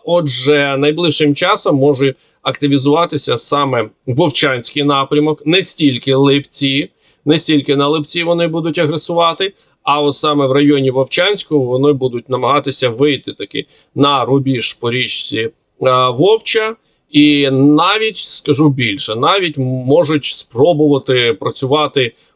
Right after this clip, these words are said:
по флангам. Якщо ми говоримо саме про Вовчанський напрямок, то, е, нагадаю, що для російських окупантів, е, була перспективою, е, вихід, е, з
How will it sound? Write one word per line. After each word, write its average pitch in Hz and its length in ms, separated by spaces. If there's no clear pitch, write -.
по 160 160
флангам. 208 720
Якщо 143 300
ми 143 120
говоримо 143 420
саме 143 280
про 147 160
Вовчанський 185 580
напрямок, 151 540
то, 135 380
е, 131 260
нагадаю, 147 640
що 127 320
для 135 420
російських 135 520
окупантів, 135 720
е, - 400
була 143 440
перспективою, 151 1080
е, 202 60
вихід, 139 500
е, 123 380
з 120 500